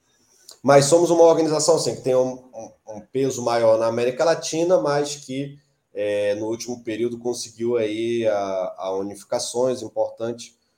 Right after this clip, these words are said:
com grupos na, na, na Europa e na, e na África, né? Nós, digamos, seguimos reivindicando a base teórica,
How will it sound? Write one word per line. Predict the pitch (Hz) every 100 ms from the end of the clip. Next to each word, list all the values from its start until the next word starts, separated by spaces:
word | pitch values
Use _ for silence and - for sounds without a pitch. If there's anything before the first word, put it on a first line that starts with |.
| _ _
com | 123 117
grupos | 113 117 117 123 110 92 - -
na, | 95 101 98 98 95 92
na, | 90 90 87 87 82 87 85
na | 92
Europa | 95 95 101 110 110 - 107 101 98 - -
e | 87
na, | 87 87 85 85 82 82 80 _ _ _ _ - - _ _ - -
e |
na | 101 104 98 90
África, | 87 - - 90
né? | 87 92 98 -
Nós, | 110 113 123 127 113 - - _ _ _
digamos, | - 104 95 92 -
seguimos | - 117 117 151 135
reivindicando | 123 113 117 117 - 110 101
a | 95
base | 92 98 117 123 117 -
teórica, | - 101 101 107 107 92 - 90